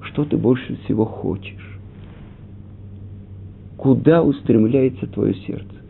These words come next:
И я скажу, кто ты. Один человек хочет быть, э, миллионером. Его главное устремление — получить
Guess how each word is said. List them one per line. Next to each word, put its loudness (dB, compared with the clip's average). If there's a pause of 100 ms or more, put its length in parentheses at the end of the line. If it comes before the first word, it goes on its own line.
(100)
И 8
я 10
скажу, 4
кто 2
ты. -8 (1500)
Один 6
человек 8
хочет 4
быть, 6
э, -6 (680)
миллионером. 6 (1300)
Его 8
главное 8
устремление — 6 (360)
получить 6